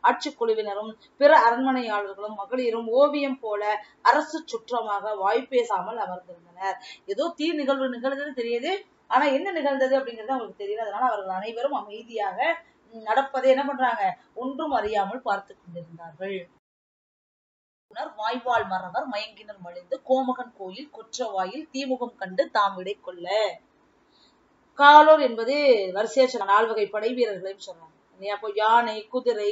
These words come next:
தேர், வாள் மறவர்கள் அரண்மனை வாயிலில் தீயை கண்டதும் வெளியேறினர்.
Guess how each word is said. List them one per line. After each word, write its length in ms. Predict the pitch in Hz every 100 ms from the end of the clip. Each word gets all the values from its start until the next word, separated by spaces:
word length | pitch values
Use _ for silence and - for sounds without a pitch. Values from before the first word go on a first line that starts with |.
| 226
தேர், 340 | 226 220 226 220
வாள் 300 | 202 247 277
மறவர்கள் 540 | 202 196 190 180 202 208 - -
அரண்மனை 500 | - 240 302 302 285 277
வாயிலில் 540 | 220 214 220 233 254
தீயை 320 | 262 285 294 277
கண்டதும் 440 | 202 185 190 220 190
வெளியேறினர். 680 | 180 185 175 170 190 190